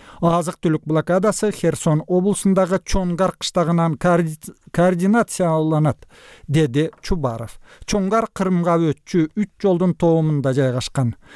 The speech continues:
Жарым аралды Орусия былтыр мартта аннексиялап алган. Карачиде Ал-Каиданын каржылоочусу кармалды.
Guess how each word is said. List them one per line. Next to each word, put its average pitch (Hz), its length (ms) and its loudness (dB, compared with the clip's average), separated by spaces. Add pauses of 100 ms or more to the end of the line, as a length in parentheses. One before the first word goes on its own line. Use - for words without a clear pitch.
(160)
Жарым 208 400 0
аралды 185 300 -2
Орусия 165 500 -2
былтыр 147 760 0
мартта 165 720 0
аннексиялап 170 720 0
алган. 127 360 -2 (680)
Карачиде 233 680 -2
Ал-Каиданын 190 840 0
каржылоочусу 180 760 0
кармалды. 120 580 -2